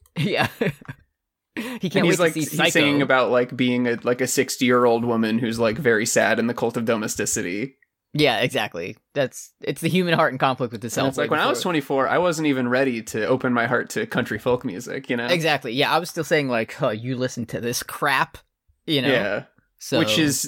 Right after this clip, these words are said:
Speaker 2: the word crap has rap in it, which is what I consider
Speaker 1: It's, like,
Speaker 2: crap.
Speaker 1: really, really makes, you can't spell rap without it.
Speaker 2: You
Speaker 1: Am I
Speaker 2: can't,
Speaker 1: right?
Speaker 2: that's, that's right. Somebody should put that on a t-shirt.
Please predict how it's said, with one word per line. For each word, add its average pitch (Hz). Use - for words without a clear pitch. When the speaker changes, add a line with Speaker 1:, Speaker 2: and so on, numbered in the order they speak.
Speaker 2:
the 151
word 147
crap 120
has 120
rap 117
in 123
it, 107
which 123
is 113
what 120
I 120
consider 123
Speaker 1:
It's, 131
like, 113
Speaker 2:
crap. 110
Speaker 1:
really, 123
really 123
makes, 117
you 131
can't 151
spell 143
rap 143
without 139
it. 117
Speaker 2:
You 139
Speaker 1:
Am -
I -
Speaker 2:
can't, 135
Speaker 1:
right? 120
Speaker 2:
that's, 135
that's 135
right. 127
Somebody 151
should -
put 123
that 131
on 113
a 113
t-shirt. 113